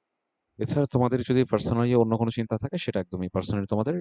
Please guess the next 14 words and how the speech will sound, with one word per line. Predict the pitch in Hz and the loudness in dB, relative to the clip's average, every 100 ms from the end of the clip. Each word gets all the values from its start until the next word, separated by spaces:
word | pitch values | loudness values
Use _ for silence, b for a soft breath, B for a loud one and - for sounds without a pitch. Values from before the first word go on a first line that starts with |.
| - | -6
এটা | 101 101 - | -4 -4 -4
just | 101 - - - _ _ _ _ _ _ 110 | -6 -4 -6 -6 _ _ _ _ _ _ 0
যতটুকু | 101 - - 123 123 107 _ - | 2 -2 0 4 4 2 _ -4
সাজেশন | 120 107 117 | -2 -2 -2
দেয়া | 110 110 107 | -4 -2 -2
পসিবল | - 113 156 160 | -2 -2 -2 -2
ততটুকু | 107 - 107 101 | -8 -6 -6 -2
দেয়া | 98 95 | -2 0
হয়েছে। | 101 - - _ B B B - | -4 -4 -10 _ B B B -6
এছাড়াও | 113 123 135 | 0 2 4
তোমার | 120 117 120 | 2 4 2
যখন | - 123 120 110 110 | 2 -2 0 -2 0
নোটিশটাকে | 110 - 151 - 131 127 - | 0 -2 -6 -2 -2 -2 -2
আপগ্রেড | 202 - 113 | -2 0 -4